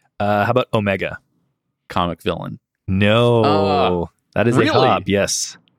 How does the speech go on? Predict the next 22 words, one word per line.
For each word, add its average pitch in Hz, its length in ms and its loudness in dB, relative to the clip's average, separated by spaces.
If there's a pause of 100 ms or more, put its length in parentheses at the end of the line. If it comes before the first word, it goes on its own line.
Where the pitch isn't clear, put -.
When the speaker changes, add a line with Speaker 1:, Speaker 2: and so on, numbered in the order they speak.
Speaker 2:
Okay. 101 320 -2
Speaker 1:
That's 101 180 -4
a 95 40 -4
hop 107 220 0
variety. 107 180 0
Speaker 2:
Omega. 107 420 -2 (960)
Not 143 360 0
one 165 160 0
I 151 120 0
see 117 480 -2 (140)
often. 90 440 -4 (220)
I, 104 120 2
I'm 107 180 0
curious 170 360 -2
to 139 100 0
know, 139 140 2
like, 107 220 -2
the 104 100 0
flavors 101 460 0
that 98 140 2
are 82 80 0
imparted 82 520 -4